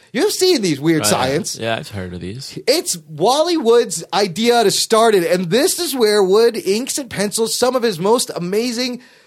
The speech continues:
Speaker 1: best works, many considered instant classics, amazing science fiction illustrations. It's, and Wood was crazy. He would experiment with different illustration ty-, styles. Like, he would do, like, cross, a scratch board or a cross tint or a wash.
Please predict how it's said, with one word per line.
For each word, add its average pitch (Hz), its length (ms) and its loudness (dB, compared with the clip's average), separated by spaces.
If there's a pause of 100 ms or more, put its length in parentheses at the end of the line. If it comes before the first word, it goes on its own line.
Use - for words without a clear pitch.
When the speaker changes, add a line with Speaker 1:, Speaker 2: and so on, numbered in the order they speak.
(340)
Speaker 1:
best 226 380 0
works, 202 520 0
many 233 360 0
considered 226 500 0
instant 247 460 -2
classics, 180 560 -2
amazing 262 560 0
science 226 520 0
fiction 226 440 -2
illustrations. 208 920 -2 (320)
It's, 156 200 -4
and 160 720 -2
Wood 302 300 4
was 214 160 2
crazy. 262 520 0
He 240 140 2
would 320 100 2
experiment 277 460 2
with 214 120 2
different 277 380 0
illustration 285 760 0
ty-, 160 320 0
styles. 120 640 -4
Like, 156 240 -2
he 214 120 -4
would 214 140 0
do, 233 160 -2
like, 190 260 2 (320)
cross, 233 580 0
a 151 100 0
scratch 196 520 -4
board 196 340 4
or 156 180 2
a 135 40 -2
cross 254 400 -4
tint 170 320 0
or 165 140 4
a 143 60 0
wash. 202 540 0